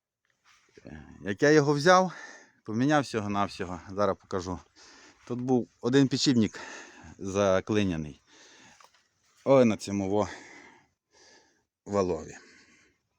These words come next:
Той, що йде під грохотом. Але як м-, я його знімав, так з тим самим сусідом, то я три підшипника зламав.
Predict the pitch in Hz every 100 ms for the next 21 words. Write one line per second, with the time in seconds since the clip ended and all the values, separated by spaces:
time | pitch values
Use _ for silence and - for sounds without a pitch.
0 | - 113 104 107 95 87 107 196 190 151
1 | 127 123 _ _ _ _ _ _ _ _
2 | _ _ _ _ _ _ 110 120 127 120
3 | 120 139 151 127 135 143 131 123 117 139
4 | 214 240 220 - - - - _ _ -
5 | 143 - 156 151 156 151 139 143 - 147
6 | 143 135 135 143 156 160 139 147 135 123
7 | 104 82 101 175 208 233